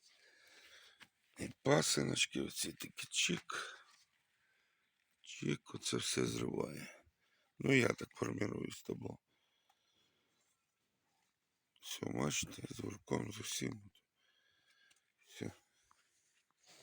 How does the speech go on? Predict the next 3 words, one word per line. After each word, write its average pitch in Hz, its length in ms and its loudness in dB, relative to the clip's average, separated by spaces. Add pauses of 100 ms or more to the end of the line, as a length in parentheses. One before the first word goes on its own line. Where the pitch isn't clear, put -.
(2750)
Так - 260 -8
що 120 240 -2
роботи 120 640 -2